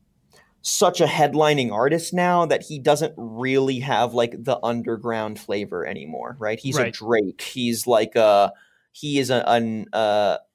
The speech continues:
Speaker 1: a pop star household name. Um, so maybe this doesn't matter as much anymore,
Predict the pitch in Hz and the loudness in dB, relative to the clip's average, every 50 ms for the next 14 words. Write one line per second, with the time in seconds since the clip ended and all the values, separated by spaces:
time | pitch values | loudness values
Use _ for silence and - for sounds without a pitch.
0 | - - - 98 113 - - - 185 - - - - - 160 151 151 151 143 - | -8 -2 0 0 0 0 0 0 0 0 0 -2 -2 2 4 6 6 4 4 4
1 | 151 135 135 - - 147 131 123 120 139 170 185 196 190 196 196 196 196 190 185 | 2 2 2 2 0 0 0 0 -2 -2 0 0 2 2 2 4 4 4 4 2
2 | 175 185 - - - - - - - - _ _ - - 110 120 120 120 120 117 | 0 0 -4 -14 -20 -20 -20 -20 -20 -20 _ _ -6 -2 0 2 2 2 2 0
3 | 120 120 120 - 147 135 131 139 143 151 151 139 139 147 143 143 139 139 - - | -2 -4 -6 -4 -6 -4 0 2 2 2 0 -2 -2 -4 -2 -2 -2 -4 -6 -8
4 | 131 127 117 135 131 - 135 123 110 107 110 107 101 101 107 101 101 - 95 95 | -12 -10 -8 -8 -6 -2 -4 -4 -4 -4 -6 -6 -6 -4 -6 -6 -8 -8 -10 -10
5 | - - 98 78 76 82 73 62 60 - | -10 -12 -16 -18 -18 -18 -16 -16 -16 -16